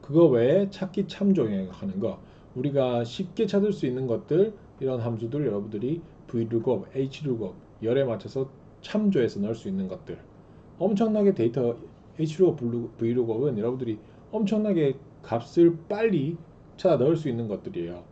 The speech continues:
그래서 이런 것들은 잘 배우시면 될 것 같고, 그 다음에 순서,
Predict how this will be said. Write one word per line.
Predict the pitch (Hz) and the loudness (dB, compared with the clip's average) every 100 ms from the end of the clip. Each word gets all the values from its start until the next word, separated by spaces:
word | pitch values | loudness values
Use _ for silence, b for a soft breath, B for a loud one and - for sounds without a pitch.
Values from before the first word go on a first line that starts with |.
| - | -16
그래서 | 101 98 | -10 -4
이런 | 101 117 120 | -2 -2 -2
것들은 | 101 131 185 175 | -4 -4 -4 -4
잘 | - 98 | -6 -4
배우시면 | 98 131 117 110 95 | 2 2 0 -6 -6
될 | 87 | -8
것 | 101 | -12
같고, | 92 - 160 139 - B B B | -14 -8 -8 -8 -14 B B B
그 | 135 | -2
다음에 | 139 | -2
순서, | 135 156 151 151 156 156 165 180 | -2 2 4 4 4 4 4 2